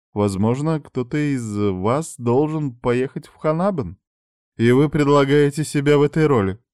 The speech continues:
язвительно спросила Кин. "Почему бы и нет?" та пожала плечами.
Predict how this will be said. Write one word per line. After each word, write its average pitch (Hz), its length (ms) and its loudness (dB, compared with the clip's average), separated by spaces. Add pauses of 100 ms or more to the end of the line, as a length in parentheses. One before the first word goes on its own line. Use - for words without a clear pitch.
(180)
язвительно 110 720 -2
спросила 90 600 -6
Кин. 76 380 -16 (680)
"Почему 165 500 0
бы 120 320 2
и - 20 2
нет?" 101 460 -2 (260)
та 92 160 -4
пожала 85 400 -4
плечами. 82 560 -10